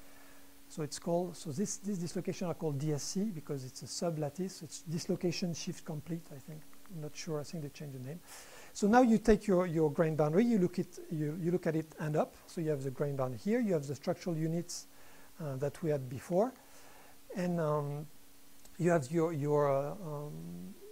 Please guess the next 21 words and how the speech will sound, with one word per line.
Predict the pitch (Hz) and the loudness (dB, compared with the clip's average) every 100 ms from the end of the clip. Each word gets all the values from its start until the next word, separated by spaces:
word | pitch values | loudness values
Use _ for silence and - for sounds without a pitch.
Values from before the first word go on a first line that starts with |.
| 453 508 494 - - - - - - - | -16 -18 -20 -20 -20 -20 -20 -20 -18 -8
you | 220 | -2
have | 160 143 | 0 2
your, | 156 143 | 2 2
your | 139 | 0
C | - 196 | -2 -2
S | 160 - | -2 0
L, | 170 | 0
uh, | 233 147 143 143 143 147 | 0 -6 -6 -6 -8 -8
your | 143 | -8
C | - 185 | 0 0
S | - | 0
L | 160 | -2
lattice | 139 196 202 | -2 -2 -2
here, | - 247 254 | 0 0 0
and | 196 180 | 0 2
you're | 180 | 2
gonna | 165 151 | 2 0
put | - 240 | -2 0
a, | 196 226 160 | 0 0 0
a | 143 | 0
disconnection. | 151 - 175 147 - | -4 -4 -4 -4 -8